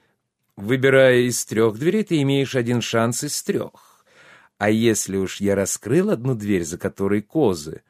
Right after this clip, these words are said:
то у тебя будет один шанс из двух. То есть наши шансы будут равны. Умеешь считать, умеешь". Он засмеялся. Трикс скромно промолчал.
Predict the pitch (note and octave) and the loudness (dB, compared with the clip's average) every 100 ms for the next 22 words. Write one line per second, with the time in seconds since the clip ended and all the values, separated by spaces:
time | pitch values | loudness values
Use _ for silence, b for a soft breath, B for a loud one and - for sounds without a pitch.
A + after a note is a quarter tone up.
0 | _ _ _ _ - A#2 A2+ A#2 G#2+ G2+ | _ _ _ _ 0 2 2 0 0 2
1 | G#2 A#2+ B2+ A2+ B2+ - D#3+ E3 - G3+ | 2 0 -2 -2 -4 -4 -4 -4 -4 -6
2 | F3+ C#3 - _ _ - A#2+ G#2+ A2+ G2+ | -6 -8 -8 _ _ -4 0 0 0 -4
3 | F#2 - F#2 F#2+ - B2 C#3+ - G3+ G#3 | -4 -6 -6 -6 -6 -8 -6 -2 -2 0
4 | G#2+ - _ _ _ G#3+ A3 G#3+ G#3 G3+ | -2 -6 _ _ _ 0 4 6 6 2
5 | - A3 - B2 D3+ D#3 C#3 C#3+ C3 B2+ | -4 -6 -2 0 0 0 0 2 2 0
6 | - C3+ C#3+ B2+ C3+ - C3 G#2 F2+ F2 | -4 -2 0 0 -2 -2 0 0 0 -4
7 | - F2 _ _ _ _ _ _ _ C3 | -8 -10 _ _ _ _ _ _ _ -2
8 | B2 - - - - - A#2 G#2+ A2 A2 | -2 -4 -10 -10 -12 -2 0 2 0 0
9 | A2+ G#2+ - - - | 0 -2 -6 -10 -12